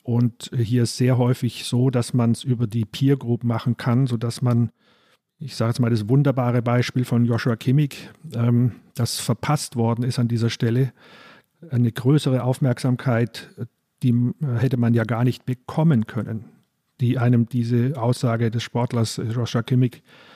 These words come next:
der eine Riesenreichweite hat, beschert hat. Und hätte mit Sportlern seiner Kategorie, die auch zum Teil sehr intelligent sind, reden können und die erklären lassen, warum sie sich geimpft haben.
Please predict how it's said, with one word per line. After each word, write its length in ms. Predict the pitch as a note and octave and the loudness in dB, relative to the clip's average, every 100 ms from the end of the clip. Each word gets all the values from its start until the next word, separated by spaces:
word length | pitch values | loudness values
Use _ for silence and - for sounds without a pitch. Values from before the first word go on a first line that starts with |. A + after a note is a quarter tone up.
| - | -4
der 80 | A#2 | 0
eine 100 | A2 | 2
Riesenreichweite 800 | B2+ B2+ A2+ A2+ A2+ A2+ A2 A#2 | 2 2 0 0 0 -2 0 -2
hat, 180 | G#2 - | -2 -6
beschert 380 | - A#2 G#2+ | -6 -4 -4
hat. 180 | A2 - - - - - - | -6 -10 -16 -20 -20 -18 -4
Und 160 | A2 | 0
hätte 420 | A#2+ A2+ A#2 A#2 D#3 | 0 2 0 0 -6
mit 560 | - D3 B2 A#2+ - - B2 | -8 -6 -2 -2 -4 -6 -6
Sportlern 760 | - C#3 C3 D3+ C#3+ C#3 C#3 | -2 -2 0 0 2 2 0
seiner 580 | A#2 A#2+ B2 A#2 A#2 - | 0 2 2 4 2 -2
Kategorie, 680 | - A#2 A#2 G#2+ G#2 C3 E3 - - - | -4 -2 0 0 0 0 0 -4 -20 -8
die 240 | A2+ A#2 | -4 -4
auch 240 | - A2+ - | -2 -2 -2
zum 160 | - | -2
Teil 240 | A#2 A2+ G#2+ | 0 0 0
sehr 160 | B2 | 2
intelligent 480 | B2 C3 A2+ A#2 B2+ | 2 0 0 0 0
sind, 320 | - C#3 B2+ _ - - _ - A2 | 2 0 0 _ -20 -20 _ -12 -2
reden 300 | A#2+ C3+ C3+ | 0 2 0
können 320 | C#3 C#3 B2+ | 2 2 2
und 140 | A#2 | 0
die 60 | A#2+ | 0
erklären 360 | A2 B2 B2+ | 0 0 0
lassen, 240 | B2 A#2+ A#2 | 2 0 0
warum 280 | A2+ A2+ G#2+ | 2 2 2
sie 180 | A#2 | 2
sich 200 | C3+ C3 | 0 0
geimpft 360 | - B2 C3+ - | 0 0 0 -4
haben. 240 | G#2+ C#3 | -8 -10